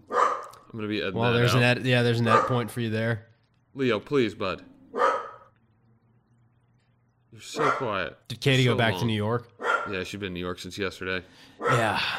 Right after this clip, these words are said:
Speaker 2: yeah.
Speaker 1: Uh,
Speaker 2: Uh, I'll lead you back in.
Speaker 1: Yeah.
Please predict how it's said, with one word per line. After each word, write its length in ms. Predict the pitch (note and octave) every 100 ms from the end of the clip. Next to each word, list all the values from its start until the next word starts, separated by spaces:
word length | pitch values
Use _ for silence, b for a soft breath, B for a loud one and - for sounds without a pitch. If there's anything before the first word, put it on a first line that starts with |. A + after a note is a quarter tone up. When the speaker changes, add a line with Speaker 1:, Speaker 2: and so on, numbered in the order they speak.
| B -
Speaker 2:
yeah. 340 | G#2+ G2 F#2 B B B B _ _ _ _ _ _ _ A2
Speaker 1:
Uh, 420 | G2+ G2 F#2 D2 - _ _ B2+
Speaker 2:
Uh, 100 | B2+ - _ _ -
I'll 160 | C3+
lead 180 | C3+ C3
you 80 | A2
back 260 | G#2 F2 F#2+
in. 200 | F2 - - - -
Speaker 1:
Yeah. 280 | B2 A#2